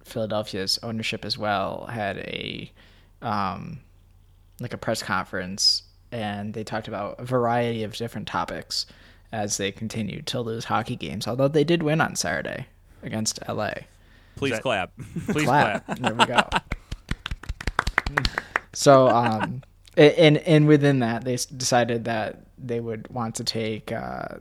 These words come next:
Speaker 1: that they'd wanna re-sign Rasmus Ristolainen, or at least it seems like they do, which I wrote about that, um, today.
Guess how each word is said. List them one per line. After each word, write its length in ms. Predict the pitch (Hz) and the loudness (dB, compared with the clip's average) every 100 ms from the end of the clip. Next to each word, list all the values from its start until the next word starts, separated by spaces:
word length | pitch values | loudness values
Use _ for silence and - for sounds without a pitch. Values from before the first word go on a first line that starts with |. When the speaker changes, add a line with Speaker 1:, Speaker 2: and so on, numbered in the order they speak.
| - | -4
Speaker 1:
that 200 | 135 123 | -2 2
they'd 160 | 123 127 | 2 4
wanna 260 | 123 123 | 2 2
re-sign 640 | 117 117 117 113 113 107 - - _ - | 0 -2 0 0 -2 -6 -12 -20 _ -2
Rasmus 380 | 123 120 120 | -2 0 -2
Ristolainen, 800 | 127 120 120 117 107 110 107 117 | -2 -2 -4 -2 -2 -4 -6 -6
or 100 | 120 | -6
at 80 | 113 | -4
least 220 | 120 123 120 | -2 -2 -2
it 80 | - | 0
seems 280 | 135 120 123 | 0 0 -2
like 160 | 120 | -2
they 100 | 127 | -4
do, 360 | 120 98 101 139 - - - _ | -4 -4 -4 -6 -10 -20 -20 _
which 140 | - 117 | -2 0
I 60 | |
wrote 180 | 110 110 | 2 0
about 240 | 104 104 | -2 -4
that, 360 | 98 101 78 - _ - 95 | -2 -2 -4 -12 _ -20 -14
um, 440 | 110 120 101 101 - | -10 -8 -8 -10 -4
today. 360 | - - - | -2 -2 -4